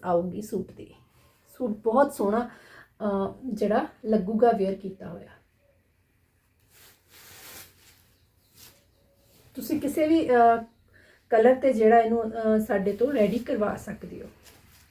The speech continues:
ਨੈਕਸਟ ਆ ਜੀ ਇਹ ਰਿਪੀਟ ਆਰਡਰ ਆ, ਬਹੁਤ ਪਿਆਰਾ ਜਿਹੜਾ ਇਹਦੇ ਨਾਲ ਦਾ ਪਹਿਲਾਂ ਵੀ, ਅਹ, ਫਰੋਜ਼ੀ ਕਲਰ 'ਤੇ ਬਣ ਕੇ ਗਿਆ ਸੂਟ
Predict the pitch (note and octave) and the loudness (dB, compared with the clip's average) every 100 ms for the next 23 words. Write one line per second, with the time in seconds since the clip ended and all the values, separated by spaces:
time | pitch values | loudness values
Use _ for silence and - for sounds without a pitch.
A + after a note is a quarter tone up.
0 | _ _ _ _ _ _ _ _ _ _ | _ _ _ _ _ _ _ _ _ _
1 | _ _ _ _ _ _ _ _ - _ | _ _ _ _ _ _ _ _ -20 _
2 | - - - _ _ - - - - - | -20 -20 -20 _ _ -20 -20 -20 -20 -20
3 | - _ _ _ _ - - B3 C4+ - | -20 _ _ _ _ -20 -10 -4 -4 -2
4 | D#4 D4+ D4 D#4 C#4 C4+ - B3+ C4 B3+ | 2 4 4 2 2 0 -2 -8 2 2
5 | B3 B3+ C#4+ C#4+ - _ _ G#3 G#3+ C4 | 4 6 6 4 -2 _ _ -6 -2 -2
6 | C4 A#3+ G#3 A3 A#3+ - - - _ G3+ | 0 0 2 2 0 -6 -20 -20 _ 2
7 | A3 A#3+ A#3 A#3 G#3+ G#3 A3+ A3 G#3 A#3+ | 6 6 6 2 2 2 2 2 2 2
8 | C#4 C4+ A#3 A3 A3 A3+ G#3 G#3 A3 G#3+ | 0 0 -2 -2 -2 0 0 0 0 2
9 | A3 A3+ C#4 G#3+ G#3+ G3+ A3 G3 G3 G3+ | 2 0 -2 0 0 2 2 2 0 -2
10 | G#3+ A#3+ B3+ | -4 -8 -8